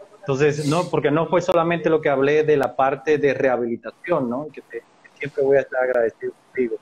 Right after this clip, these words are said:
que realmente me, me retornaste a la piscina muy rápido,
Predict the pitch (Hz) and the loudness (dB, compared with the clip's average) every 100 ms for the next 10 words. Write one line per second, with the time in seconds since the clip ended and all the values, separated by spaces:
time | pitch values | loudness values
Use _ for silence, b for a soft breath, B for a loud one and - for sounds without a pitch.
0 | _ _ _ _ _ _ _ - 117 123 | _ _ _ _ _ _ _ -8 -2 0
1 | 131 131 - 131 - - 123 120 117 _ | 0 -2 -2 -6 -6 -10 -6 -6 -8 _
2 | 117 110 127 - 120 120 131 139 131 - | -14 -6 -4 -4 -6 -4 -2 -2 -4 -12
3 | - _ _ _ _ - 123 117 113 _ | -20 _ _ _ _ -6 -2 0 0 _
4 | _ - 127 123 131 139 120 _ | _ -8 -6 -4 -4 -2 -2 _